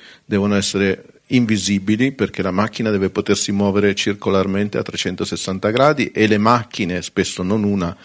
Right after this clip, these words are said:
ma a volte tre o quattro, a volte anche cinque ne abbiamo usate,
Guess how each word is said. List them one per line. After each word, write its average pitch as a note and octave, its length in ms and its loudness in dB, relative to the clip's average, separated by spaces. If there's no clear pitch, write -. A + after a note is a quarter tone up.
ma F#2+ 140 0
a G2 40 2
volte G2 360 2
tre A2+ 340 4
o F2+ 140 -8
quattro, F#2+ 640 2
a - 80 -6
volte A2 260 2
anche G2 220 0
cinque F#2+ 500 2
ne F#2 60 -4
abbiamo F#2+ 280 -4
usate, G#2 600 0